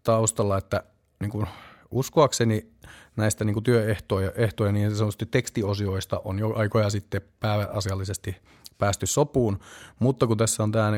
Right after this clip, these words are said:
laukkaava inflaatio ystävänämme yhä, ja joka on sitten energiakriisin myötä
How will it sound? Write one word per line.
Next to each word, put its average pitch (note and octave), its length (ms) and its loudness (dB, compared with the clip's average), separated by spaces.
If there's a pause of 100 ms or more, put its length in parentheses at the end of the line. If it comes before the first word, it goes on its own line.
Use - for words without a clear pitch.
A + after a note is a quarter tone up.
(140)
laukkaava G#2+ 540 2
inflaatio G2+ 640 0 (1000)
ystävänämme G#2+ 680 2
yhä, C3+ 260 4 (420)
ja A2+ 260 0
joka B2+ 280 4
on A#2 100 4
sitten A#2 320 2
energiakriisin A#2+ 680 4
myötä A2 400 4